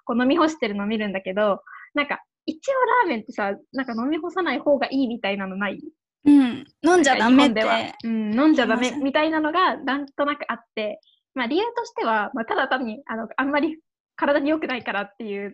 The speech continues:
Speaker 1: あ、その体にその、なんていうの、ポイズンって意味じゃなくて、毒って意味じゃなくて、ただ、こうちょっとソルティーだし、<laughs> オイリーだし、
Speaker 2: うん。
Speaker 1: みたいな。塩がいっぱい入ってるし、油っぽいし、みたいな。だから一応こ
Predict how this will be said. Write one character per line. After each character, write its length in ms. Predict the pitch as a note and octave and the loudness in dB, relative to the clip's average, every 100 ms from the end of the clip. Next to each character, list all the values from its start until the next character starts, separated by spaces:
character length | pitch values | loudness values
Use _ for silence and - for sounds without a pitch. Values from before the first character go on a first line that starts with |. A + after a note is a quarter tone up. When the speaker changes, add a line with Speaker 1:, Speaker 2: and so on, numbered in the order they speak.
| - | -12
Speaker 1:
あ、 100 | - - | -14 -12
そ 60 | - | -8
の 100 | A3 | -8
体 260 | A3 C#4 F#4+ | -2 0 2
に 140 | F4+ | 0
そ 100 | D4+ | 0
の、 240 | C4 C4+ - - - - _ | -2 -4 -6 -20 -20 -20 _
な 100 | C4 | -4
ん 20 | |
て 60 | A#3 | -4
い 20 | |
う 40 | G#3 | -4
の、 40 | |
ポ 160 | G#3 D#4 | 0 4
イ 140 | B4 | 4
ズ 100 | C4 | 4
ン 40 | A#3 | 0
っ 20 | |
て 80 | G#3+ | 0
意 60 | |
味 120 | A3 G#3+ | -2 -2
じ 60 | |
ゃ 60 | A3 | -2
な 100 | A3+ | -4
く 80 | - | -4
て、 200 | G3 G3 | -2 0
毒 260 | G3 A3 F4 | 0 -2 -2
っ 20 | |
て 140 | - | -2
意 40 | A3+ | -4
味 80 | G#3 | -4
じ 80 | |
ゃ 40 | G3+ | -6
な 120 | G3+ | -8
く 100 | - | -12
て、 240 | - - - | -10 -8 -4
た 80 | D4+ | 0
だ、 160 | C4 - - - | 0 -2 -10 -8
こ 80 | |
う 20 | A#3 | -6
ち 80 | |
ょ 40 | C4 | -4
っ 20 | |
と 160 | G#3 - | -4 -8
ソ 160 | - E4 | -2 0
ル 160 | C#4 - | 0 -2
テ 80 | |
ィ 80 | G3+ | -4
ー 20 | |
だ 100 | F#3+ | -2
し、 520 | G3 - C#4+ G#4+ A#3+ A3 | -2 -2 0 2 0 0
<laughs> 20 | |
オ 80 | - | 4
イ 60 | |
リ 220 | B3+ B3 A#3+ | 4 2 -2
ー 20 | |
だ 100 | B3 | -4
し、 140 | A#3+ | -4
Speaker 2:
う 40 | G3 | -6
ん。 20 | |
Speaker 1:
み 60 | G3 | -6
た 80 | |
い 20 | F3+ | -6
な。 60 | - - | -8 -4
塩 200 | C4+ C4+ | 2 2
が 100 | A#3 | 2
い 40 | G#3+ | -2
っ 20 | - | -2
ぱ 140 | A3+ | -2
い 80 | A#3+ | -2
入 140 | C4 | -6
っ 20 | A#3 | -10
て 80 | A3 | -8
る 120 | B3 | -8
し、 340 | - G4 C#4+ - | -4 -2 -2 -4
油 260 | G#3+ A3 | -4 -2
っ 100 | A3 - | -2 -2
ぽ 120 | G#3+ | -4
い 60 | - | -4
し、 100 | - | -8
み 80 | |
た 140 | - - | -14 -14
い 40 | - - _ _ _ _ - | -14 -20 _ _ _ _ -8
な。 60 | |
だ 60 | C#4 | -4
か 80 | B3 | -2
ら 80 | |
一 160 | - C4 - B4 | -2 -4 0 2
応 100 | A#4 | 2
こ 420 | G#4 F#4+ E4+ | 2 2 0